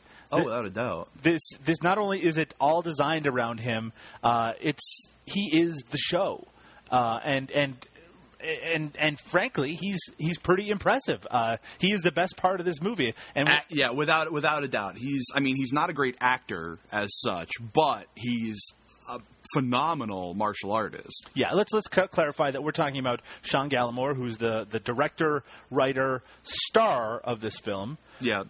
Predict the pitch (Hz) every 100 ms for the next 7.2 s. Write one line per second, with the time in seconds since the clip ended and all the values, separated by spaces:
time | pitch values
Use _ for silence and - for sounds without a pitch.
0 | - 120 117 117 113 107 107 107 104 _
1 | - _ - 107 95 90 160 - 208 156
2 | 151 151 143 156 165 - - 277 254 139
3 | 226 220 - - - 285 - 285 262 -
4 | 220 - - - - - 240 - - 151
5 | 165 143 104 202 - 151 - 165 185 -
6 | 180 - 151 - - 165 170 170 - 147
7 | 135